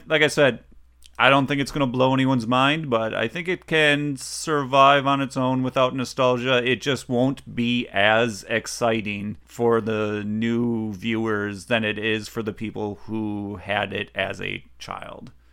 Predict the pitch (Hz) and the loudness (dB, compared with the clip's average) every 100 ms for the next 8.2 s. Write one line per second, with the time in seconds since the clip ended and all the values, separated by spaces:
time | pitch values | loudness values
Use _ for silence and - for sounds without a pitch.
0 | _ _ _ - 123 127 123 - 120 117 | _ _ _ 0 2 2 -2 4 4 4
1 | 104 110 - 147 117 123 123 120 117 113 | 0 -4 -4 -6 -2 2 4 4 2 2
2 | 110 107 98 - - - - 143 151 139 | -2 -4 -8 -12 -20 -20 -6 -4 -2 2
3 | 147 135 131 123 - 127 120 - 120 131 | 2 4 2 2 -2 0 0 0 0 2
4 | 143 147 143 147 139 135 117 131 117 110 | 2 0 0 2 2 2 2 0 2 0
5 | 101 113 113 - 131 120 110 - - 147 | 0 0 0 -2 0 0 -2 -12 -4 -2
6 | 131 - 104 101 104 101 - 127 - 107 | -2 -2 -6 -4 -6 -10 -6 -6 -2 -2
7 | 104 92 101 - 104 101 98 98 - - | -2 -6 -6 -2 -2 -2 -4 -10 -12 -12
8 | - | -12